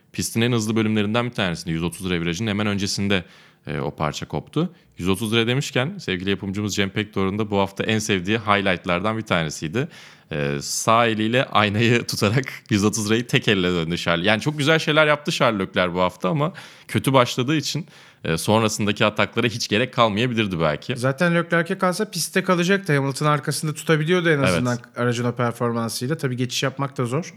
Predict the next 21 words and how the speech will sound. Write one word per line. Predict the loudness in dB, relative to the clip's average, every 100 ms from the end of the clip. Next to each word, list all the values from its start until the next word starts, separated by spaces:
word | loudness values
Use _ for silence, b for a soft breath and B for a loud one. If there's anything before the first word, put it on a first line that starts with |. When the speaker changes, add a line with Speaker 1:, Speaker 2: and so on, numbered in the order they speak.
| _ -2
Speaker 2:
Onu |
da | 0
Speaker 1:
Evet. | 2
Speaker 2:
göz | 2
önünde | 2 2 0
bulundurunca | 0 -2 0 0 2
ama | 0 -4 -8 b b b b -4
iyi | 2 4
oldu | 2 0
yani. | -2 -4 -8
Pite | -6 -2
gelmesi | -2 -2 -4 -4
gerekiyordu | -4 -4 -6 -6
gerçekten. | -6 -4 -4
Speaker 1:
Tabii | -4
ki. | -6 -2
Ya | 0 0
düzlük | 0 -2 -2
hızı, | -2 -2
bir |
de | -2